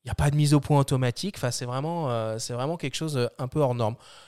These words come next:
Je vous propose qu'on, bah, qu'on appelle, euh, Nicolas,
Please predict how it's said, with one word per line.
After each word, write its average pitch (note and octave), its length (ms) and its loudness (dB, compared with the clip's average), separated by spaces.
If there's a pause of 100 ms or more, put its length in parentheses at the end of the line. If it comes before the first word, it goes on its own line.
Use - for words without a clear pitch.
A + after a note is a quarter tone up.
(100)
Je C#3 100 -6
vous F3+ 120 4
propose G#3 340 -2
qu'on, E3 320 -2
bah, D3 200 0
qu'on E3+ 180 0
appelle, F#3+ 360 4
euh, C#3+ 220 2
Nicolas, F3+ 580 2